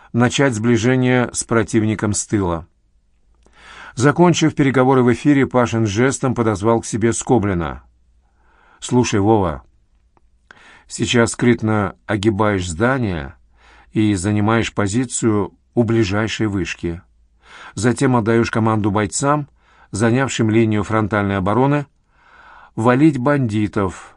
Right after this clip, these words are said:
при их броске к объекту после обстрела вышек. Действуй. У нас уже практически не осталось времени». Скоблин успел выполнить распоряжение командира.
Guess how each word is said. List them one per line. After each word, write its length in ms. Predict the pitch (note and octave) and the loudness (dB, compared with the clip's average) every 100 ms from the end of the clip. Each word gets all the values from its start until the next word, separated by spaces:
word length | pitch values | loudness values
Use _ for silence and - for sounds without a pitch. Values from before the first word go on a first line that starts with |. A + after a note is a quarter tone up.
| _ | _
при 200 | - A#2+ | 0 2
их 80 | A2+ | 4
броске 360 | A2 A2 - G#2+ | 2 -2 -2 -2
к 80 | |
объекту 420 | G#2+ F#2+ B2+ - A2 | -2 0 -2 0 -2
после 360 | A2+ A2 A2+ | -2 -2 -2
обстрела 440 | G#2 - G#2 A#2 A#2 | -4 -4 -2 0 0
вышек. 540 | F#2+ E2+ F2+ - - _ _ _ _ | -2 -6 -8 -12 -18 _ _ _ _
Действуй. 600 | A2 A#2+ - G2 F#2+ E2+ _ _ _ _ _ _ _ | 0 0 0 -6 -6 -8 _ _ _ _ _ _ _
У 100 | - | -2
нас 220 | A#2+ C3 B2 | 0 0 0
уже 200 | A2 A2+ | -2 -2
практически 680 | A2 G#2 D3+ B2+ B2+ - | -2 -4 -4 -4 -4 -2
не 160 | A#2 G#2+ | -2 0
осталось 480 | G2+ - G2+ G2+ - | -4 -4 -4 -4 -4
времени». 440 | F#2+ F2+ E2 D2+ - _ _ _ _ _ _ _ _ _ _ _ _ _ - - - - - - | -4 -4 -4 -8 -12 _ _ _ _ _ _ _ _ _ _ _ _ _ -20 -20 -20 -20 -20 -12
Скоблин 440 | - - F3 D3+ C#3 | -4 2 4 6 4
успел 340 | B2+ - C3+ | 2 0 2
выполнить 540 | A#2+ C3 B2 A#2+ A2+ | 4 2 2 2 2
распоряжение 600 | A2 A2 A#2 A2 G#2+ G#2 | -2 -2 0 2 2 -2
командира. 680 | G#2 A2+ A2 F#2+ F#2 E2+ C#2+ | -2 -2 -2 -2 -4 -6 -10